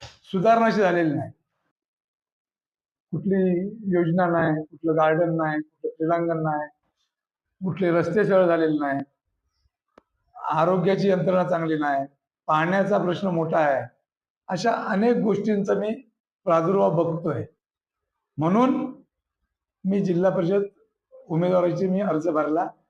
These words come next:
आणि छाननीतून मी चांगल्या प्रकारे माझं ते सगळ्या गोष्टी, अ, पास झाल्या आणि माझा अर्ज घोषित, मी उमेदवारी घोषित झाल्यानंतर,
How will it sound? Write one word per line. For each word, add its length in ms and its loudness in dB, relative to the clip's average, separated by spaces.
आणि 300 -2
छाननीतून 420 0
मी 120 -4
चांगल्या 360 -2
प्रकारे 440 0
माझं 220 -4
ते 500 -4
सगळ्या 180 2
गोष्टी, 580 0
अ, 80 -10
पास 340 -2
झाल्या 320 -2
आणि 640 0
माझा 560 0
अर्ज 300 2
घोषित, 340 0
मी 480 0
उमेदवारी 420 2
घोषित 220 0
झाल्यानंतर, 600 0